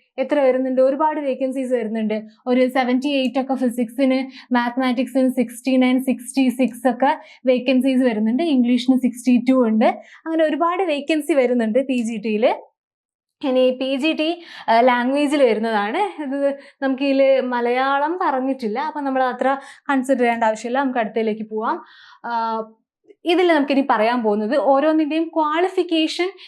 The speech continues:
എന്തൊക്കെയാണെന്നാണ്. ഇതിൽ പി ആർ ടി, അതായത് പ്രൈമറി സ്കൂൾ ടീച്ചേഴ്സിൻ്റെ, എ-, എത്ര നമുക്ക് scale of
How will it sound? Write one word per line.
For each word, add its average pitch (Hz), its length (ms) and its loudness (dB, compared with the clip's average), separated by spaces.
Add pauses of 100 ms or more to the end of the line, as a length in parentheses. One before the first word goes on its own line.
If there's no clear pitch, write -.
(100)
എന്തൊക്കെയാണെന്നാണ്. 220 1040 0 (220)
ഇതിൽ 285 600 0
പി 294 200 0
ആർ 311 280 -2
ടി, 294 60 -2
അതായത് 254 520 -2 (120)
പ്രൈമറി 285 520 0
സ്കൂൾ 262 460 -4
ടീച്ചേഴ്സിൻ്റെ, 247 760 -2 (280)
എ-, 220 40 0
എത്ര - 480 0
നമുക്ക് 302 300 2
scale 277 480 0
of 294 100 2